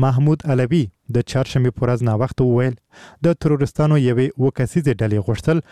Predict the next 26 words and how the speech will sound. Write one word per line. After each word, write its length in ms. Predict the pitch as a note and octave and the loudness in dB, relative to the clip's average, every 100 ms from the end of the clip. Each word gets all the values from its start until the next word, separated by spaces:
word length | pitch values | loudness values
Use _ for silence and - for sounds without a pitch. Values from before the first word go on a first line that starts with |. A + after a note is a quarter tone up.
| - - | -20 -4
په 240 | C#3+ D3 - | -2 -2 -4
سیستان 380 | C3+ - D3+ B2+ | -4 0 0 0
بلوچستان 500 | B2 - - E3+ D#3 | -2 -2 -2 0 0
ولایت 400 | A2 G#2+ G#2+ - | 0 -2 -2 -2
کې 460 | A#2+ A2 _ - A#2 | -4 -4 _ -4 -4
د 80 | - | -2
چابهار 420 | A2+ G#2+ G2+ A#2+ A2+ | -2 0 0 -2 -2
بندر 320 | A2+ C#3+ D3+ - - | 0 -2 -4 -12 -6
پر 180 | - C3 - | -2 -2 -2
قرارګاهو 680 | B2 A#2 A2+ D#3+ C3+ A#2 - | -2 -2 0 0 0 -2 -4
حمله 260 | A#2 A2 G#2+ | -2 0 -2
وکړي 300 | G2+ A#2 A2+ - _ - | -2 -4 -4 -8 _ -4
چې 100 | C3 C3+ | -4 0
وځپل 440 | C#3 G#2+ G#2 A2+ G2+ | 0 0 -2 -4 -4
سوه. 160 | - A#2 - _ _ - | -4 -4 -8 _ _ -4
د 160 | D#3 | 0
علوي 260 | C3 A#2+ C#3+ - | 0 0 -2 -2
په 80 | |
وینا، 260 | A2+ G#2+ D#3 - - - | -2 0 0 -2 -14 -6
د 140 | D#3 - | -4 0
پنځو 320 | D#3+ D3+ F3+ E3 | 0 2 0 0
نیول 260 | D3 C#3+ - | -2 -2 -2
سویو 300 | D#3 D3+ D3 - | 0 0 0 -2
کسانو 340 | A2+ C3+ B2+ | -2 0 0
له 120 | A2+ G#2+ | 0 0
ډلې 180 | D#3 | 0